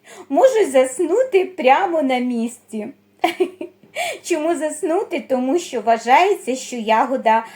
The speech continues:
має такий легкий, заспокійливий ефект. От так. Тому що, <laughs> тому їжте, збирайте, йдіть бистренько по цю ягідку, якщо ви проживаєте,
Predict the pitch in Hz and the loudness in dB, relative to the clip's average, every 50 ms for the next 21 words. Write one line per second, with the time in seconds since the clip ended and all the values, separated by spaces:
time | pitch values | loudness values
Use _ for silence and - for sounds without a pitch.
0 | - - - _ 214 220 240 254 254 254 233 220 220 - 208 214 - 233 233 226 | -20 -20 -16 _ -4 -2 0 0 2 2 2 0 -2 -4 -8 -8 -8 -6 -6 -4
1 | 220 196 185 202 - - _ - 247 294 392 427 359 202 220 233 - - _ 208 | -2 -4 -4 -6 -8 -14 _ -6 -4 -2 0 -2 -2 -4 -8 -10 -10 -12 _ -12
2 | 208 - _ - 220 254 285 277 262 220 196 214 208 - - - 220 220 - _ | -12 -12 _ -8 -6 -6 -4 -4 -4 -4 -4 -8 -10 -8 -8 -8 -8 -8 -8 _
3 | 175 156 160 - - _ _ _ _ _ _ _ _ _ _ _ - - _ _ | -12 -12 -12 -12 -18 _ _ _ _ _ _ _ _ _ _ _ -20 -20 _ _
4 | _ _ - 254 339 - - - _ - 202 185 180 175 - _ _ - - 679 | _ _ -4 -4 -4 -4 -4 -10 _ -2 -2 -2 -2 -4 -8 _ _ -6 -4 -4
5 | 554 480 - - - 294 294 311 339 403 392 - - - 285 247 240 - - - | -4 -6 -8 -6 -6 -4 0 2 2 2 2 2 0 0 0 0 0 -2 -8 -20
6 | - - _ 247 269 277 311 392 403 - 311 294 294 294 311 320 403 494 571 571 | -20 -8 _ -4 -2 0 -2 -2 0 0 0 0 0 0 0 0 0 0 -2 -4
7 | - - - _ _ 254 214 208 233 302 339 381 440 403 - - - 269 269 254 | -10 -18 -20 _ _ -10 -8 -6 -2 2 4 6 6 4 2 0 2 2 2 2
8 | 233 220 220 269 269 269 277 294 330 370 370 359 339 - - 277 269 277 247 233 | 0 -2 4 4 6 6 6 6 6 8 8 6 4 2 0 -4 -4 -4 -4 -4
9 | 294 285 277 247 277 294 - - - - 262 294 311 302 294 277 294 277 269 - | -6 -6 -4 -2 -2 -4 -4 -6 -4 0 4 4 4 4 2 -2 -4 -6 -6 -6
10 | 277 269 - - 254 247 220 208 220 - - 494 523 466 403 392 403 - 285 277 | -8 -10 -10 -8 -8 -8 -8 0 4 6 6 6 6 6 4 2 2 -2 -6 -4
11 | 254 262 254 - - - 269 247 262 262 - 240 247 247 233 269 269 196 247 262 | -2 -2 -4 -4 -4 -6 -6 -6 -6 -8 -8 -10 -10 -10 -10 -10 -4 0 2 2
12 | 247 240 226 220 226 - 220 220 220 | 4 2 2 0 -4 -8 -8 -8 -8